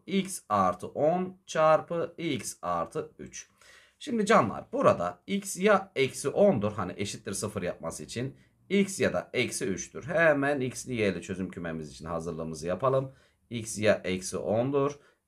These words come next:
x ya da eksi üçtür. Şimdi x'li y denklemimizin neydi bizim ilk yazdığımız şey? Aha burada. Neydi? Y eşittir x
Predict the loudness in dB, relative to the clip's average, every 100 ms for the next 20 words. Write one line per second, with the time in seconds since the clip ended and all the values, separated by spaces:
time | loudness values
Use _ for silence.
0 | -8 -4 -4 -4 -6 -6 -2 -2 -2 -4
1 | -6 -6 -12 -14 -8 -4 -4 -4 -4 -4
2 | -2 2 6 6 4 0 2 2 2 0
3 | 0 2 2 0 -2 -4 -6 -2 4 6
4 | 4 -4 -6 -4 0 2 2 0 -2 -6
5 | -10 _ -20 -20 _ _ _ -2 4 4
6 | 6 4 6 6 6 2 -4 -4 -4 -4
7 | -4 -2 0 0 -4